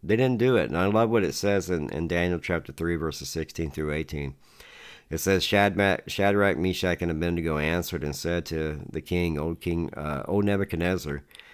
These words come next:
we have no need to answer you in this matter.'" Like, I don't need to answer your question.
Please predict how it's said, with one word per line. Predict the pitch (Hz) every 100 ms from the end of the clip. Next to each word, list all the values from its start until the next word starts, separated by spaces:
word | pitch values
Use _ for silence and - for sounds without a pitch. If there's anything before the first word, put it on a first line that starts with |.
| - - - -
we | 123 143
have | 165 117
no | 113
need | 113 98 107 107
to | 64
answer | 78 87 80 87
you | 78 80
in | 73
this | 71 -
matter.'" | 73 67 55 - - -
Like, | 95
I | 110
don't | 120 113
need | 107
to | 92
answer | 95 95 -
your | 80
question. | 73 73 65 - 50